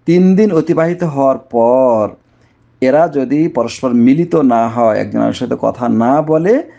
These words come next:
এবং তারা মারা যায়, তাহলে উভয় জান্নাতে প্রবেশ, জাহান্নামে প্রবেশ করবে। আর যদি মিলিত হয়, যে ব্যক্তি প্রথমে কথা বলবে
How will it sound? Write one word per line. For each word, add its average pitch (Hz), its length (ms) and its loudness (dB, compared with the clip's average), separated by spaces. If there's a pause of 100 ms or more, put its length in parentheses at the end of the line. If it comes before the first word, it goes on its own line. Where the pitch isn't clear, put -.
(220)
এবং 131 220 0
তারা 127 200 0
মারা 113 340 0
যায়, 151 220 0
তাহলে 120 300 -4
উভয় 120 280 -2
জান্নাতে 117 440 -2
প্রবেশ, 110 400 -6 (120)
জাহান্নামে 135 400 0
প্রবেশ 110 280 -8
করবে। - 380 -6 (1000)
আর 143 420 0 (240)
যদি 143 200 -4
মিলিত 147 400 2
হয়, 151 520 0
যে 131 160 0
ব্যক্তি 151 300 -4
প্রথমে 196 460 -2
কথা 139 280 -2
বলবে 117 640 0